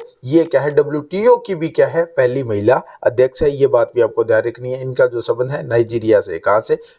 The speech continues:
नाइजीरिया से। और इन्होंने स्थापना कब की, इनको जो मनाया कब किया गया, एक मार्च दो हज़ार इक्कीस, याद रख लेना, एक मार्च दो हज़ार इक्कीस, याद रख लेना बस। इसके बाद अपने बात करें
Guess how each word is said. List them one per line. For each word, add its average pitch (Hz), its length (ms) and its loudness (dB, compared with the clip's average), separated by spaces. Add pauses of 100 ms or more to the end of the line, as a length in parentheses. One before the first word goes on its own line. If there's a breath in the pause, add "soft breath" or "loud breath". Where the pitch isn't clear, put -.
(100)
नाइजीरिया 110 560 0
से। 101 180 -4
और 117 200 4
इन्होंने 131 340 -2 (260 loud breath)
स्थापना 139 420 0
कब 139 280 -2
की, 139 220 -10
इनको 143 400 0
जो 135 180 2 (180)
मनाया 127 300 2
कब 139 220 -4
किया 127 160 2
गया, 135 180 2 (300 soft breath)
एक 156 240 2
मार्च 113 300 -2 (320 soft breath)
दो 139 120 4
हज़ार 127 280 2
इक्कीस, - 320 -8
याद 110 180 2
रख 113 180 -4
लेना, 101 320 -6 (100)
एक 147 220 2
मार्च 127 260 -2
दो 120 140 2
हज़ार 120 200 0
इक्कीस, 123 300 -10
याद 110 180 2
रख 107 180 -6
लेना 107 320 -2 (320 loud breath)
बस। 101 400 0 (220 soft breath)
इसके 131 200 0
बाद 139 220 2
अपने 147 260 -4
बात 135 280 0
करें 113 260 -6